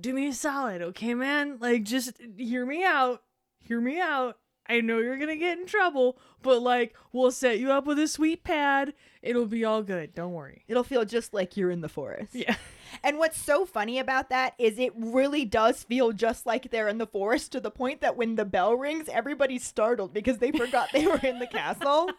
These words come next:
Speaker 1: <laughs> That's some excellent interior design right there.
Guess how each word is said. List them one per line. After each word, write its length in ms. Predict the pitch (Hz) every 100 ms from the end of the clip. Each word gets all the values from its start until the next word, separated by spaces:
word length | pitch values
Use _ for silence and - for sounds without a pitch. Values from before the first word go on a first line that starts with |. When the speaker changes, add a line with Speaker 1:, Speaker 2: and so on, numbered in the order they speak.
| _ 277
Speaker 1:
<laughs> 60 | - _ _ _ _ _ _ - 240
That's 220 | 254 277
some 200 | 262 233 -
excellent 420 | 220 233 220 196
interior 440 | 196 202 190 180 175
design 440 | 175 160 151 123
right 180 | 110 -
there. 320 | 85 90